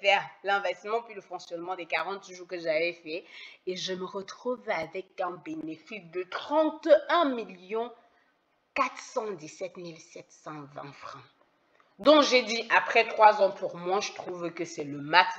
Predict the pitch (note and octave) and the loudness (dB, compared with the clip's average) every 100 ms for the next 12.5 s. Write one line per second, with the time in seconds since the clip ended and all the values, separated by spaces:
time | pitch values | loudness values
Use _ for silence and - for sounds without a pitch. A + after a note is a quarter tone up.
0 | F3+ F#3+ E3+ D#3 F3 - D#3 D#3 E3 D#3+ | -14 -16 -16 -6 -4 -2 -2 -2 -4 -4
1 | D#3+ - D#3+ C3+ - - - - - F#4+ | -8 -2 -4 -4 -12 -20 -20 -20 2 10
2 | C5 C5 B4 G#4 G4 D#4+ C#4 E4+ F4+ - | 10 10 8 6 8 8 8 6 6 2
3 | D4 C#4+ - G3 F#3 C4+ C#4 G#4+ D4 C4 | 2 2 -2 -4 2 2 4 2 6 8
4 | C4+ C#4 G#3+ G#3+ B3 - F#3 F3 F3+ - | 8 6 2 -2 -6 -8 -6 -6 -8 -2
5 | A3+ C#4+ - _ _ _ - - - - | -2 -2 -8 _ _ _ -20 -20 -20 -10
6 | - E4 - - - - - - G#3+ B3 | 8 10 10 6 0 -4 -12 -6 4 6
7 | G#4 G#4 - - C#4 A3 G#3 G#3+ F3+ E3+ | 6 2 -2 -2 0 0 0 2 2 2
8 | - - F3+ G3 A3 - F4+ F4+ B3+ B3 | -6 -4 -4 2 0 6 8 8 6 4
9 | A#3+ G3+ F3+ F3+ F3 B3 - B3+ F#3+ - | 4 -4 -6 -6 -8 -12 0 2 2 0
10 | A#3+ B3+ - - B3+ A#3 F#3+ F#3+ G#3+ A#3 | -4 -4 -4 0 0 0 -6 -2 -2 -2
11 | - _ _ _ _ _ _ _ _ - | -14 _ _ _ _ _ _ _ _ 6
12 | D4 - - A#3+ A#3 | 6 6 0 2 2